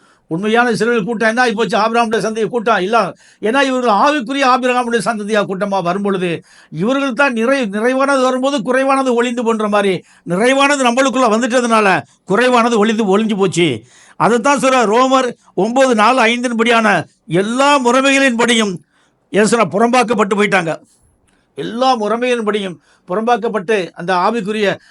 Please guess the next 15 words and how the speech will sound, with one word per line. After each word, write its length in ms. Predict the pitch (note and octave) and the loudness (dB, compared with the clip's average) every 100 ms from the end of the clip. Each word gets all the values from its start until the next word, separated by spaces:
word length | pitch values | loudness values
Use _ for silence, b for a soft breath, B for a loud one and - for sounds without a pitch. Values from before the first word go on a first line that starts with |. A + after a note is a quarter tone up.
| b | b
அது 160 | F3+ F#3+ | -2 0
ஆபிரகாமுடைய 460 | G#3 A3+ A3+ G#3 | 2 2 0 0
சந்ததி 260 | D#3 G#3+ A3+ | -2 -2 -4
புறம்பாக்கப்பட்டு 720 | E3+ G#3+ A3+ A3+ G#3+ F#3 G3 E3+ - b b b b _ | -2 -2 -2 -2 -2 -2 -2 -4 -8 b b b b _
ஆவிக்குரிய 560 | C#3 A3 C#4+ - C4+ B3+ | -2 0 0 -2 -2 0
ஆபிரகாம் 500 | A3 A#3 A#3 A3 A3+ G#3 | 0 0 2 2 0 0
ஆகிய 200 | G#3+ G#3 F3 A#2+ - | 0 0 -2 -6 -10
ஆவிக்குரிய 460 | D#3+ A3 B3 G#3+ A#3+ | -2 -2 -2 -2 0
ஆ-, 140 | G#3+ D#3 | 0 -2
திரு 140 | G3+ | -6
மனோவுடைய 400 | F#3 A3+ A#3+ A#3 G3 | -4 -4 -2 -2 -2
சந்ததி 260 | G#3+ A#3 G#3+ | -2 -2 -2
இந்த 140 | G3+ | -4
பூமியில 400 | G3 A3 G#3+ G#3 D#3+ - _ _ _ _ _ | -4 -4 -2 0 0 -2 _ _ _ _ _
பெருகிருச்சு. 480 | G#3 A#3+ A3 A#2 | -2 -2 -4 -8